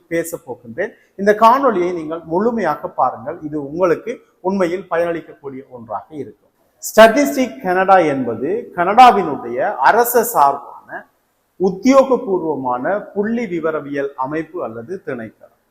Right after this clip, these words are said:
இது கனடாவில் நிலவக்கூடிய பலவிதமான, அஹ், நிலைப்பாடுகளை புள்ளி விவரமாக வெளியிடுவது வழக்கம். அப்படி கனடாவில் இப்பொழுது நிலவக்கூடிய வேலையில்லா பிரச்சனைகள் தொடர்பாக புள்ளி விவர அறிக்கையை ஸ்டாட்டிஸ்டிக் கனடா வெளியிட்டிருக்கிறது.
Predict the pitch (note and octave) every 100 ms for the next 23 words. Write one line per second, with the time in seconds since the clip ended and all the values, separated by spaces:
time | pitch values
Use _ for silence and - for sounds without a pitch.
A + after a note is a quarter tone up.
0 | _ _ _ _ G3+ A3 C#4 C4 G3+ B3
1 | A#3+ A3 F#3 F#3 F3+ E3+ D#3 F3 F3+ D#3+
2 | D3+ C#3+ B2+ A#2 A#2+ D3 - _ _ B2
3 | B2 A#2+ C3+ E3+ A3 - F3+ C#3+ C3 C3
4 | F3+ G3 G3+ A#3 A3+ F3+ E3 C#3+ C3 D#3
5 | D3+ F3+ F#3 D3+ A#2+ G#2+ G2 F#2+ - -
6 | _ _ _ - - - A#3+ F3 A3+ -
7 | - - - _ _ _ G3 B3+ C#4+ C4
8 | A#3 G#3 A3 G#3+ G3+ G3+ F3+ G3 A3 -
9 | F#3 E3+ F3+ D#3+ F3+ A#3 B3 A#3 G3+ G3
10 | F#3 F#3 D#3 D3+ D#3+ D#3 D3+ D3+ D3 C3
11 | - A2+ G2+ F3 F#3+ - A3 B3 A#3+ E3+
12 | D#3+ D#3 D3+ - C3 D3+ D3 A#2+ G#2+ D#3+
13 | G#3+ - E3+ F#3 G3 G3 F3+ C#3+ C3 C3
14 | C3 C3 F3+ D#3+ - G#2+ - - F3